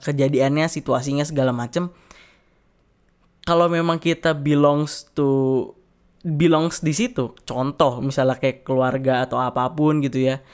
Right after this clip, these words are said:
kalau misalnya memang kita sesal, menyesali, apa namanya, titik balik yang A gitu ya, kayak tadi nih misalnya, gue kan tadi ngomong kalau misalnya lo nggak usah nyesel,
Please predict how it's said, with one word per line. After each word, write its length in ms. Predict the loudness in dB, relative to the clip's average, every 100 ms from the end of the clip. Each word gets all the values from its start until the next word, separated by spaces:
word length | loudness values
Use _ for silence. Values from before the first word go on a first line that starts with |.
| -20 -20 -20 _ _
kalau 240 | 0 2 2
misalnya 380 | 0 -2 -2
memang 260 | -2 -2 -2
kita 320 | -2 -2 -4 -8 _ _ _ _ _ -8
sesal, 880 | -4 -4 -2 2 2 2 0 -6 -16 _ _ _
menyesali, 760 | -2 2 2 0 0 0 0 -4 _ _ _ _ _ _ _ _ -6
apa 240 | -2 -2
namanya, 400 | -2 -2 -2 -4 -4
titik 240 | -6 -6 -2
balik 320 | 0 0 -2
yang 240 | -4 -4
A 240 | -4 -4 -6 -12
gitu 160 | -4 0
ya, 160 | 0
kayak 160 | 0 0
tadi 160 | 0 0
nih 160 | 0
misalnya, 320 | 0 -2 -4 -8 _ _ _ _ _ _ -4
gue 140 | -2
kan 80 | -2
tadi 160 | -2 -2
ngomong 320 | -2 -2 0
kalau 160 | 0
misalnya 320 | 0 -2 -2 0
lo 40 |
nggak 160 | 0 0
usah 80 | -2
nyesel, 300 | -4 -4